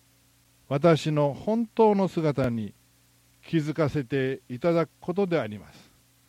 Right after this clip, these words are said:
それが影、投影の姿であります。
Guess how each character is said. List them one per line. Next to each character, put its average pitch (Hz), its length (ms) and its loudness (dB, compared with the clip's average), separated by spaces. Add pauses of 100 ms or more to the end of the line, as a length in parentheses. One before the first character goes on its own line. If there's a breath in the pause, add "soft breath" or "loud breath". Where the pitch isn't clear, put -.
(360 soft breath)
そ 180 100 0
れ 175 160 2
が 156 340 2 (1080)
影、 139 480 -2 (720)
投 165 320 0
影 175 260 0
の 175 220 -2
姿 143 420 0
で 113 140 -6
あ 101 100 -12
り 104 140 -8
ま 82 160 -18
す。 - 180 -20